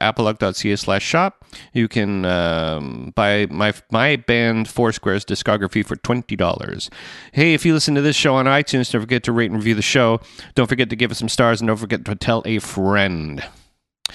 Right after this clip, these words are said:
If you're interested in getting caught up on any news from the, from the show,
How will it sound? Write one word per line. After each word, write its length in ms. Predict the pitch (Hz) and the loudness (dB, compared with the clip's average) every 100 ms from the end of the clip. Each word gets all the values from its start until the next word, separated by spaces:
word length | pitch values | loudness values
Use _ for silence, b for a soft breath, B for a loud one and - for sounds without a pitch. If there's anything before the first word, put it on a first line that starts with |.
| B | B
If 80 | 127 | 0
you're 120 | 147 | 2
interested 300 | 185 165 - | 2 0 0
in 80 | 165 | 2
getting 160 | 156 151 | 2 2
caught 180 | 151 147 | 2 2
up 100 | 139 | 2
on 80 | 127 | 2
any 180 | 139 | 2
news 240 | 135 151 151 | 4 2 0
from 140 | 151 | 0
the, 100 | 139 135 | -2 -2
from 200 | - 147 | -6 -2
the 80 | 135 | 0
show, 320 | - 160 170 | 2 2 2